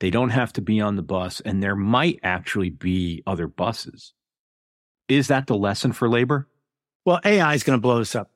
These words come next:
Speaker 2: so much that we, we won't even recognize. But organized labor is a logical and essential complement to industrial power. If you don't have organized labor as a counterbalance to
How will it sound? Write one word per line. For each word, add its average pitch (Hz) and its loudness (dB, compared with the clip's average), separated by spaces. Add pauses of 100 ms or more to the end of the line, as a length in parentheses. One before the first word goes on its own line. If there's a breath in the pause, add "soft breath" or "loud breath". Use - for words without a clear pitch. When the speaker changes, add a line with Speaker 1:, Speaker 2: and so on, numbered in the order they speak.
Speaker 2:
so - 2
much 123 0 (380)
that - -6
we, 120 -6 (140)
we 117 -10
won't 113 0
even 98 -6
recognize. 101 -12 (280)
But 120 0 (800)
organized 208 4
labor 143 4
is 123 0
a 127 2
logical 156 -2
and 120 0
essential 131 -6
complement 107 -6 (340)
to 120 -2
industrial 110 -4
power. - -12 (800)
If 151 2
you 196 6
don't 160 4
have 131 2
organized 117 0
labor 110 -4
as 110 -10
a - -18
counterbalance 113 -2
to - -20